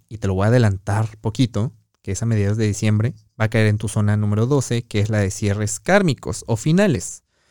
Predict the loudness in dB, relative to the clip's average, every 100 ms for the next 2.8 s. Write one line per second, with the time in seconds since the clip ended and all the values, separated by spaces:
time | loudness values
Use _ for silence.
0 | _ _ _ _ -2 2 4 4 2 -6
1 | _ _ 2 4 4 4 2 2 2 -2
2 | 0 0 2 2 4 4 4 2